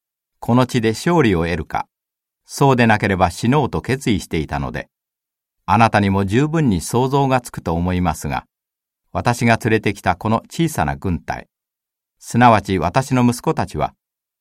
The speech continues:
彼らに大きな希望と大きな喜びを与えました。さて、レーマン人は、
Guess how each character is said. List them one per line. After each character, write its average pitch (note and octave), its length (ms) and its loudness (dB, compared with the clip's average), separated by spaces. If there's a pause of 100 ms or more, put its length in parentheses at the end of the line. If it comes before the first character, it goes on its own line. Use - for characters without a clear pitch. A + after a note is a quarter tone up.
(120)
彼 C3+ 240 2
ら A2 120 4
に G2 180 2
大 D3+ 180 2
き G#2 120 -4
な E2+ 100 0
希 - 160 -6
望 B2 220 0
と B2 160 -4
大 E3 200 0
き G#2+ 140 -4
な D2+ 100 0
喜 C3+ 380 -2
び C3 100 2
を A#2 120 4
与 G2 220 0
え E2+ 40 -2
ま D#2+ 100 -2
し - 120 -14
た。 - 140 -10 (2250)
さ B2+ 240 0
て、 - 240 -6 (500)
レ G#2+ 200 2
ー C3 40 4
マ C#3 140 4
ン A2+ 80 0
人 C2+ 240 -6
は、 B1 140 -8